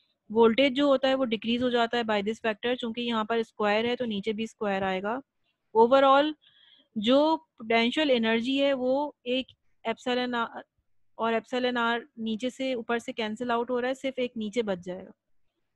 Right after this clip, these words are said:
इसका मतलब ये हुआ कि जो ये वाली जो ची-, ये वाला जो, अ, अ, अ, अंदर factor है, ये तो same as it is वही है जो कि पुराना वाला है, जो मैंने अभी calculate किया है वन ज़ीरो डबल फ़ाइव। इसका मतलब है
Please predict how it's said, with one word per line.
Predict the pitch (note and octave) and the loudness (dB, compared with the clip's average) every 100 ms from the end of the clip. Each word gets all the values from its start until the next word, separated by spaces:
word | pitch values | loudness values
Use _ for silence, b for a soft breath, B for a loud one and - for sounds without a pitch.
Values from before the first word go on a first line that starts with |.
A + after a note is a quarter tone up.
| - | -14
इसका | B3 - D#4+ | -10 -2 0
मतलब | D4+ D4 C#4 | 2 0 0
ये | D4 | -2
हुआ | C#4+ D4 D4+ | 0 0 0
कि | D4+ D4+ D#4 | -2 -4 -6
जो | C#4+ A#3 C4+ C#4+ D4+ | -6 -6 -4 -4 -4
ये | B3 A3+ C4 | -6 -6 -2
वाली | C#4 C4+ C4+ | -2 -4 -6
जो | C#4 | -8
ची-, | - A#3+ G#3+ | -8 -12 -8
ये | B3 | -4
वाला | C4+ C4+ C4+ | -2 -2 -4
जो, | C#4 C#4 | -4 -4
अ, | C4 A#3+ A#3 A3+ A3 G#3+ | -4 -4 -2 -2 -4 -4
अ, | G#3 G#3 G3+ G#3 G3+ - | -4 -4 -4 -6 -10 -12
अ, | G#3 A3 | -10 -8
अंदर | A3 A#3 | -8 -2
factor | A#3 G#3+ C4+ | -2 0 0
है, | C4+ B3 C#4+ B B B A3+ | 0 -2 -4 B B B -10
ये | A#3+ | -6
तो | C#4 | -6
same | - C4+ C4 A3+ | -2 -2 0 -2
as | A#3 | -4
it | B3+ | -6
is | A#3 | -6
वही | A3 A3+ A3+ | -2 0 0
है | A3 | -2
जो | A3+ | -4
कि | A#3+ | -6
पुराना | A3+ G#3+ G3+ G#3+ | -6 -6 -4 -4
वाला | G#3 G#3 | -2 -2
है, | G#3+ G#3 A3+ | -4 -4 -6
जो | A3 A3+ | -6 -6
मैंने | A3 G#3+ | -6 -6
अभी | A3 | -8
calculate | A3 G3+ A3 G#3+ G3+ | -6 -6 -4 -6 -6
किया | A3 G#3+ | -6 -6
है | |
वन | G#3 G#3 | -6 -6
ज़ीरो | G3+ G3+ | -6 -4
डबल | G3 F#3 F#3 | -4 -4 -8
फ़ाइव। | F3+ F#3 G#3+ | -8 -10 -10
इसका | - C#4 | -4 -4
मतलब | C#4 C4 B3+ | -4 -4 -4
है | C4+ D#4 | -4 -4